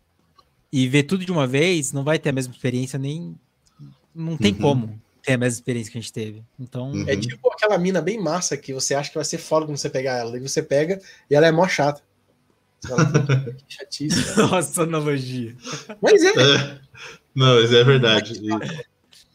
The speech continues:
Speaker 2: aconteceu comigo isso na época da,
Speaker 3: <laughs>
Speaker 2: da
Speaker 3: É isso aí,
Speaker 2: na
Speaker 3: isso aí.
Speaker 2: faculdade, assim, da, da primeira que eu fiz antes da,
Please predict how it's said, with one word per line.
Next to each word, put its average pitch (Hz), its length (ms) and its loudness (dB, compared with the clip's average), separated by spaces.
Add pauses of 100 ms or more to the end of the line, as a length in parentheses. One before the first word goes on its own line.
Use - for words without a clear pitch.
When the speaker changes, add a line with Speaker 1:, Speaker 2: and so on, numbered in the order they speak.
Speaker 2:
aconteceu 127 460 4
comigo 120 320 0
isso 107 260 -2
na 98 160 -4
época 95 320 -4
da, 90 140 -6
Speaker 3:
<laughs> - 520 2
Speaker 2:
da 90 180 -4 (440)
Speaker 3:
É 359 120 2
isso - 180 2
aí, 403 260 10
Speaker 2:
na - 80 4
Speaker 3:
isso 131 60 4
aí. - 40 -2
Speaker 2:
faculdade, 123 720 4
assim, 98 300 -6
da, 90 220 -12
da 98 340 -6
primeira 123 400 4
que - 120 -6
eu - 60 -2
fiz 98 380 -8
antes 98 360 -8
da, 80 100 -12